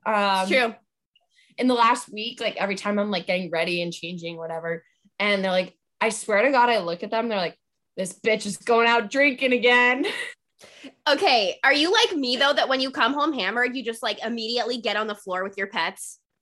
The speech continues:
Speaker 2: Yes. It's the best part of the night.
Speaker 1: I'm like, "Hello." And then I give them their nighttime snack 'cause they, they
Speaker 2: Mm-hmm.
Speaker 1: get nighttime snack 'cause otherwise they will eat me during the night.
Speaker 2: <laughs> I have
Speaker 1: I
Speaker 2: a
Speaker 1: swear.
Speaker 2: video.
Speaker 1: I swear.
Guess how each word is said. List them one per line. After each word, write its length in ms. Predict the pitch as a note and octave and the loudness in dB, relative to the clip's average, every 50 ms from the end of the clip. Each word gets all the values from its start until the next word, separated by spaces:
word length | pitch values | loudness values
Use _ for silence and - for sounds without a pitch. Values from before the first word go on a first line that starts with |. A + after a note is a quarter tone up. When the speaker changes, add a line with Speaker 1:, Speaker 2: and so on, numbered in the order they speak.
| _ _ _ _ _ _ _ _ _ | _ _ _ _ _ _ _ _ _
Speaker 2:
Yes. 800 | - G#3 A3 A#3+ A#3 A3+ A3+ A3 A#3 - - - - - - - _ _ _ _ | -12 -6 -2 0 2 2 2 0 -2 -6 -6 -8 -8 -8 -10 -14 _ _ _ _
It's 140 | - C#4+ C4 | -6 -6 -4
the 80 | - D#4+ | -2 0
best 240 | D4 D#4 - A3 A3+ | 0 0 -2 -2 -2
part 160 | - D#4 D#4+ | 0 0 0
of 60 | D#4+ | 0
the 60 | D4+ C4+ | 0 0
night. 160 | B3+ A3+ G#3 | 0 0 0
Speaker 1:
I'm 120 | G#4 F4+ G4+ | 0 0 2
like, 220 | A4 A4+ A4 - | 2 0 0 0
"Hello." 1000 | - G#4+ G#4+ G4+ G4 G#4+ A4 B4+ C#5 C#5+ B4+ G#4+ G4+ G4 F#4+ F#4+ G4 G4 G4 A4 C5 - - - | -2 0 0 2 2 2 2 4 4 4 2 2 0 0 -2 -2 -2 0 0 0 0 0 -2 -2
And 120 | C#4+ C4+ | -2 -2
then 120 | A3+ A3 | -2 -2
I 80 | A3+ A3+ | -4 -6
give 160 | A3 A#3+ A3+ A#3+ | -6 -6 -8 -6
them 100 | - A3+ | -6 -4
their 120 | A3 G#3+ G#3+ | -2 -2 -2
nighttime 420 | G#3 G3 F#3+ - - G3+ F#3+ G3+ | -2 -2 -4 -4 -4 -4 -4 -4
snack 460 | G3+ - - - D#3+ D#3+ D#3+ D#3+ - _ _ _ | -4 -8 -10 -12 -12 -12 -12 -12 -14 _ _ _
'cause 140 | - G#3 - | -20 -20 -14
they, 180 | - E3 E3+ - | -10 -8 -8 -8
they 60 | B3 | -8
Speaker 2:
Mm-hmm. 120 | B3+ C4+ B3 - - | -8 -8 -8 -8 -8
Speaker 1:
get 100 | - F#4+ _ _ _ _ _ _ _ - | -10 -12 _ _ _ _ _ _ _ -8
nighttime 160 | G3+ G#3 A3+ | -8 -6 -8
snack 600 | A3 - - F#3 D#3 D#3 D3+ - - - - _ _ - | -10 -10 -8 -6 -6 -6 -6 -8 -10 -12 -16 _ _ -16
'cause 380 | E3 D3+ D#3 - - - - _ _ _ - | -14 -14 -14 -16 -18 -20 -20 _ _ _ -16
otherwise 440 | E3 D#3 D#3 D#3+ D#3+ D#3+ D#3+ D3+ | -12 -10 -8 -6 -4 -4 -6 -6
they 280 | - E3+ D#3+ D#3 D#3 D#3 | -8 -10 -8 -8 -8 -8
will 220 | E3 F3 E3+ - - | -4 -4 -4 -4 -4
eat 200 | - D3 D3 - | -8 -12 -12 -12
me 300 | - - - - F#3 G3 _ _ _ _ _ | -14 -14 -14 -12 -14 -14 _ _ _ _ _
during 220 | - E3 - E3 | -10 -10 -10 -8
the 60 | E3+ F#3 | -8 -8
night. 360 | F3+ C3+ D#3+ E3+ - - _ _ _ _ _ _ | -8 -8 -8 -10 -12 -14 _ _ _ _ _ _
Speaker 2:
<laughs> 260 | _ _ _ _ _ - | _ _ _ _ _ -12
I 760 | F4+ E4 D4 C4 - - - _ - - - - - G3+ A#3+ | -10 -10 -10 -14 -18 -20 -20 _ -20 -20 -20 -14 -10 -8 -8
have 80 | D4+ D4 | -6 -4
Speaker 1:
I 40 | G3 | -6
Speaker 2:
a 80 | F#3+ | -6
Speaker 1:
swear. 180 | F#3 B3 A3+ G3 | -6 -8 -10 -10
Speaker 2:
video. 260 | - G#3+ G#3 G#3+ A3+ B3 | -8 -6 -6 -4 -4 -2
Speaker 1:
I 140 | A3 A#3+ G#3+ | 0 0 -2
swear. 540 | G3+ - - - - - - - - - | -2 -6 -12 -14 -18 -20 -20 -20 -20 -20